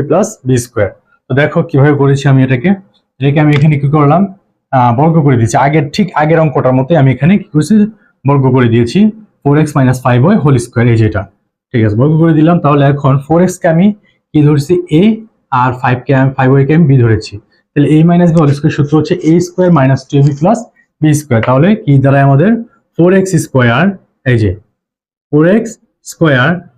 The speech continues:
প্লাস সূত্রে টু, তারপর হচ্ছে এই যে এ, এ ফোর এক্স, হচ্ছে ফাইভ ওয়াই, আর এই হচ্ছে আমাদের ফাইভ ওয়াই হোল স্কয়ার, ঠিক আছে? তারপরে এখন আমি এদেরকে কি করলাম, বর্গ করে দিলাম। তাহলে ফোর কে বর্গ করলে আমাদের আসে ষোলো, কিভাবে, four into four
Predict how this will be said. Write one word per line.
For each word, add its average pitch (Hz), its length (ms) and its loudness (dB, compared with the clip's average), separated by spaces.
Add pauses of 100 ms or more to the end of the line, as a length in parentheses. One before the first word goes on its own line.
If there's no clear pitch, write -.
(140)
প্লাস 135 240 0
সূত্রে 143 240 0 (160)
টু, 160 120 2 (440)
তারপর 123 240 -2
হচ্ছে 135 240 -4
এই 131 100 2
যে - 60 -10 (140)
এ, - 20 2 (200)
এ - 20 2 (300)
ফোর 143 200 0
এক্স, 190 160 0
হচ্ছে 143 160 -2 (100)
ফাইভ 131 140 2 (100)
ওয়াই, 170 140 2 (440)
আর 120 140 0
এই 117 80 2
হচ্ছে 117 220 -4
আমাদের 127 240 0 (600)
ফাইভ 123 220 0 (120)
ওয়াই 180 140 2 (680)
হোল 135 140 2 (140)
স্কয়ার, 98 320 -2 (340)
ঠিক 123 180 0
আছে? 202 160 0 (600)
তারপরে 160 360 0 (160)
এখন 196 280 -2
আমি 175 140 2
এদেরকে 156 240 -2 (100)
কি 151 120 -2
করলাম, 190 280 2
বর্গ 175 160 0 (100)
করে 131 180 2
দিলাম। 104 160 -2 (320)
তাহলে 143 260 0
ফোর 175 200 2
কে 202 140 0
বর্গ 160 240 0
করলে 143 200 2
আমাদের 131 220 0
আসে 185 180 -2 (480)
ষোলো, 151 300 0
কিভাবে, 151 280 0 (100)
four 147 160 2 (120)
into 151 220 0 (560)
four 123 180 2